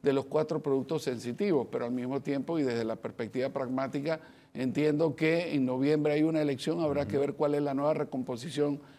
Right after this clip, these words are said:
Speaker 1: del Senado y del Congreso y, y, pues, la dificultad en función de que el gobierno de los Estados Unidos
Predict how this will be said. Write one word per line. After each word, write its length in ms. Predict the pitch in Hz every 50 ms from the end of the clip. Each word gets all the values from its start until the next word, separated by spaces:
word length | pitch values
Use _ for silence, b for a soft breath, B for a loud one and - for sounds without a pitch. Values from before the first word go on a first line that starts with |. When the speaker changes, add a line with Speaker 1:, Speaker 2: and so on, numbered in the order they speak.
| b b b b
Speaker 1:
del 260 | - - 143 139 131 120
Senado 580 | - 147 135 135 139 143 147 151 156 160 160
y 60 | 147
del 200 | 135 135 143 135
Congreso 580 | 139 156 151 147 139 147 147 143 123 117 180 104
y, 220 | 170 143 135 143 -
y, 240 | - 139 139 135 - -
pues, 140 | 135 123 120
la 100 | 120 127
dificultad 680 | 131 113 131 131 131 135 127 120 - 139 131 - -
en 120 | 165 143
función 360 | 120 127 123 110 131 143 139
de 160 | 139 151 151 131
que 200 | - 165 170 b b b b b b b b _ _ - - - - - - 78
el 160 | 82 135 143 139
gobierno 320 | 139 135 139 147 156 170
de 40 | 160
los 100 | 151 139
Estados 280 | 131 - 139 131 139
Unidos 360 | 139 139 143 143 147 147 143